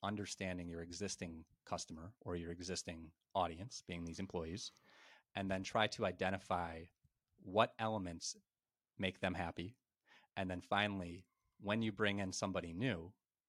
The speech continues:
figure out which one of those mosaics or clusters that they fall into. And that should likely help you understand.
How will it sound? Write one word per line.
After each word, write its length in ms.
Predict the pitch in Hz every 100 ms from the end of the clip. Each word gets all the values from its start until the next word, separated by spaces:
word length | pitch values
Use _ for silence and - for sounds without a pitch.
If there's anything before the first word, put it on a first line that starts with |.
| _ _ _ _ - -
figure 280 | 117 117
out 200 | 107 98
which 260 | 95 90 -
one 120 | 92
of 160 | 90 90
those 520 | 90 87 85 - - _ _ _ _
mosaics 600 | 92 85 98 98 92 -
or 60 | 90
clusters 560 | - 101 92 - 87 85
that 140 | 87
they 100 | 90
fall 280 | - 87 87
into. 420 | 98 - 85 80 - _ _ _
And 160 | 104 95
that 180 | 98 -
should 200 | 107 92
likely 440 | 92 95 - 90
help 300 | - 92 -
you 120 | 90
understand. 800 | 87 85 82 - 101 92 82 80